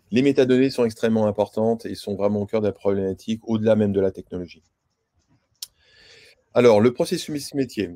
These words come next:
comme on vient de le voir au, au tout début, j'ai bien aimé le graphique là que présentait Laurent. Euh, aujourd'hui, dans une entreprise, euh, bon, c'est bien d'avoir un dam, d'avoir un, euh, un endroit où chacun va pouvoir réunir son contenu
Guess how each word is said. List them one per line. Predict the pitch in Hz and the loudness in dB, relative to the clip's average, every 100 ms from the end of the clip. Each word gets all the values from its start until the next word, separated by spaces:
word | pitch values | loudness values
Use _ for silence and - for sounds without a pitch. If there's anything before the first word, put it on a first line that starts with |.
| - _ _ - | -16 _ _ -8
comme | 143 160 | -4 -2
on | |
vient | 151 147 | 0 0
de | 123 | 0
le | |
voir | 110 120 131 | 0 2 4
au, | 113 | 2
au | 110 113 | 0 -4
tout | 107 117 | -4 -4
début, | 113 113 135 147 | -2 -2 -2 -4
j'ai | 104 | -4
bien | 98 113 | -2 0
aimé | 113 120 | 0 -2
le | |
graphique | 107 104 104 117 113 | -2 -4 -4 -10 -4
là | 104 | -4
que | 95 98 | -4 -8
présentait | - 101 101 95 101 | -6 -4 -4 -4 -2
Laurent. | 98 98 117 131 135 _ _ _ - | -2 2 4 4 0 _ _ _ -4
Euh, | - - | -2 0
aujourd'hui, | 117 113 123 151 | 0 0 0 2
dans | 123 | 2
une | 110 110 | 2 0
entreprise, | 104 - 104 - 139 156 113 104 | 0 0 -2 -2 -4 -2 -2 0
euh, | 98 92 92 92 _ _ _ | 2 2 2 -2 _ _ _
bon, | 98 | -8
c'est | 95 98 | -6 -2
bien | 110 | 2
d'avoir | 117 98 92 | 2 2 -2
un | 92 | -2
dam, | 92 123 160 | 2 2 2
d'avoir | 127 101 98 101 98 | 0 0 2 0 0
un, | 95 92 _ _ _ - | -2 -4 _ _ _ -8
euh, | 101 - | -6 -4
un | 101 | 0
endroit | 104 101 113 120 | 0 2 4 4
où | 107 | 4
chacun | - 107 117 | 0 -2 -2
va | 110 95 | -2 -2
pouvoir | - 104 | -2 -2
réunir | 101 110 110 | 0 0 0
son | 107 101 | -2 -6
contenu | 95 101 - 135 156 175 | -6 -6 -4 -6 -4 -8